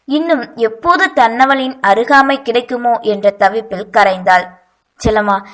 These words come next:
இதுவரைக்கும் நம்ம வாழ்ந்த வாழ்க்கை வேற, இனிமே வாழப்போற வாழ்க்கை வேற. நீ உன் படிப்பை நோக்கி போ, நான் நம்ம கெரியரை நோக்கி போறேன்." "அடிக்கடி வருவீங்களா?"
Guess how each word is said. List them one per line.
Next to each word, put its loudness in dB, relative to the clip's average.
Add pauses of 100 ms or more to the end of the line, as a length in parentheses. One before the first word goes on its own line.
(180)
இதுவரைக்கும் 2
நம்ம 2
வாழ்ந்த 4
வாழ்க்கை 4
வேற, 4 (160)
இனிமே -8
வாழப்போற 4
வாழ்க்கை 2
வேற. 4 (340)
நீ 0
உன் -2
படிப்பை 0
நோக்கி -6
போ, -6 (160)
நான் 0
நம்ம -2
கெரியரை -4
நோக்கி -6
போறேன்." -2 (580)
"அடிக்கடி -2
வருவீங்களா?" 2